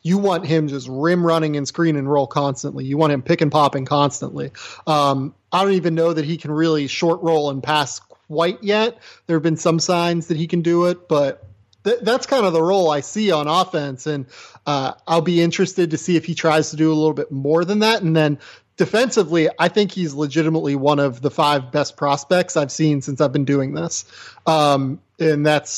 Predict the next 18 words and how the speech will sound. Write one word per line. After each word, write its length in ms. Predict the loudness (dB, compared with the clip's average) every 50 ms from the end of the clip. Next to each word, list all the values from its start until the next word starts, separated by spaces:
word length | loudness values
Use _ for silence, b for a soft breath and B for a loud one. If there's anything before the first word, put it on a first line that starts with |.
| -12 -12 -12
since 640 | -12 -8 -4 -2 0 0 0 -2 -4 -6 -8 -10 -10
twenty 540 | -10 -4 0 0 2 2 0 0 -2 -2 -4
fourteen. 840 | -4 -4 -2 -2 -2 -2 -4 -8 -10 -8 -8 -8 -8 -8 -8 -8
So 380 | -6 -4 -2 0 0 0 0 -2 B B B B B B
this 160 | -2 0 2 2
will 80 | 0
be 160 | 0 0 0
year 320 | 0 0 0 0 0 0 0
seven. 720 | -2 -4 -4 0 0 0 0 -2 -4 -6 -8 -10 -12 B B B B B B -2
Uh, 240 | 0 0 2 0 -2 -2
he 280 | -2 -2 0 2 2
is, 500 | 2 2 2 2 0 0 -2 -6 -8 -10 -10 -8
he 240 | -2 0 2 2
is 180 | 2 2 0 0
ridiculous 600 | -4 -2 0 0 -2 -2 -4 -6 -8 -8 -8 -6
on 160 | -6 -6 -4 -4
defense 480 | -6 -6 -8 -8 -10 -10 -10 -8 -8
now. 240 | -6 -6 -6 -6